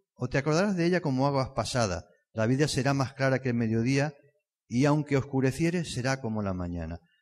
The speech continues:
Job lo que está diciendo, que a pesar de todo, si dispusieres tu corazón y extendieres a Dios tus manos, y tú reconocieres la iniquidad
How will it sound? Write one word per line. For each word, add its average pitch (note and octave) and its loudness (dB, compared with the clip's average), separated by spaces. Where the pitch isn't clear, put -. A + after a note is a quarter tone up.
Job G#3+ -2
lo G#3 0
que D#3+ -6
está D#3+ -6
diciendo, D3 -2
que A#2 -8
a A2+ -6
pesar D#3+ -4
de D3 0
todo, A#2+ -2
si - -4
dispusieres D#3+ -2
tu F#3 -4
corazón C#3+ -2
y B2 -2
extendieres C#3+ -2
a C3 -2
Dios C3+ -2
tus B2+ -6
manos, A2+ -2
y D3 0
tú G#3+ -4
reconocieres D3+ -2
la D3 0
iniquidad B2 -4